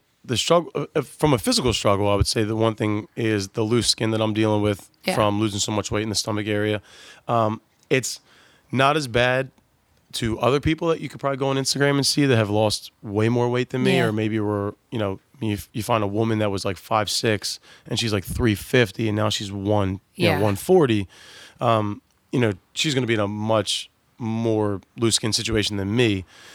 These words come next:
Speaker 1: Um, but I mean, my mental state is just, I look at it and I go, "I'm ninety-five percent there. I've worked all this way, and now I still have something that kinda, you know, teeters in my head a little bit." But it has started to shrink,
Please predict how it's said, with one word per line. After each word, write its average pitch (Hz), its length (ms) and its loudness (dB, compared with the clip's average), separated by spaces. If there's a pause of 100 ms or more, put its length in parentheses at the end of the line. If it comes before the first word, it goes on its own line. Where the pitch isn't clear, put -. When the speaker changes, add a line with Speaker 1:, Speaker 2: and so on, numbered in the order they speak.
(160)
Speaker 1:
Um, 101 360 -2 (180)
but 117 160 2
I - 20 0
mean, 107 300 -2 (100)
my 120 280 4
mental 113 320 -2
state 110 320 -6
is 104 180 -6
just, 107 180 -4
I 113 100 -2
look 110 280 -2
at 107 120 2
it 110 100 -4
and 120 240 -4
I 107 80 -2
go, 104 260 -2
"I'm 101 140 -2
ninety-five 107 500 0
percent 104 400 -4
there. 107 240 -2
I've 101 140 -2
worked 104 340 -4
all 107 140 2
this 101 180 -4
way, 110 160 -2
and 98 80 -4
now 95 160 -4
I 95 60 -2
still - 280 -6
have 98 140 -6
something 98 480 -6 (360)
that 107 140 -2
kinda, 95 400 0 (480)
you 113 80 -2
know, 98 120 -2
teeters 120 360 0
in 110 60 0
my 98 160 -2
head 107 420 -2
a 131 80 -4
little 101 200 -4
bit." 98 240 -4 (400)
But 127 200 0
it 127 120 -2
has 156 180 0
started 131 300 -2
to 120 80 -6
shrink, - 480 -6